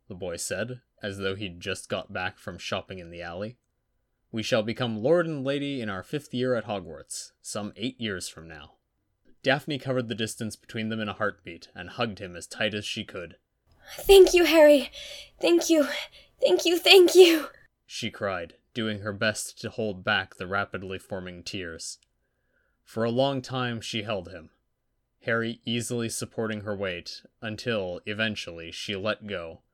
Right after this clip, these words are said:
Speaker 1: wiped her eyes with the sleeve of her robe, and looked at him impishly.
Speaker 2: "So,"
Speaker 1: she began after a quick sniff.
Speaker 2: "am I now to learn what lady I am going to be?"
Speaker 1: Her new betrothed grinned.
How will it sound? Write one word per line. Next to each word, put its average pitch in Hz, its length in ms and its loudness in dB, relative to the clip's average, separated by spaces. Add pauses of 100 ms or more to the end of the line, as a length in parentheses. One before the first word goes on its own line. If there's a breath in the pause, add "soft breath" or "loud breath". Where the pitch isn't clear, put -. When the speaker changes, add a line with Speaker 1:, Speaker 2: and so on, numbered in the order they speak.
(220)
Speaker 1:
wiped 113 380 -2
her 113 140 0
eyes 107 320 -2
with 98 140 -8
the 101 60 -10
sleeve 110 360 -6
of 98 120 -10
her 101 140 -4
robe, 92 420 -6 (360)
and 101 160 -6
looked 110 200 -4
at 92 160 -4
him 92 200 -8
impishly. 90 640 -8 (680)
Speaker 2:
"So," 311 800 8 (680)
Speaker 1:
she - 200 -4
began 95 380 -4
after 92 360 -8
a 85 60 -10
quick - 280 -10
sniff. - 520 -12 (260)
Speaker 2:
"am 294 120 12
I 330 80 12
now 311 200 12
to 359 120 0
learn 311 280 8
what 311 140 8
lady 277 320 6
I 311 40 12
am 302 160 10
going 254 200 6
to 269 80 2
be?" 320 400 4 (960)
Speaker 1:
Her 131 140 -4
new 143 160 2
betrothed 117 800 -4
grinned. 98 580 -10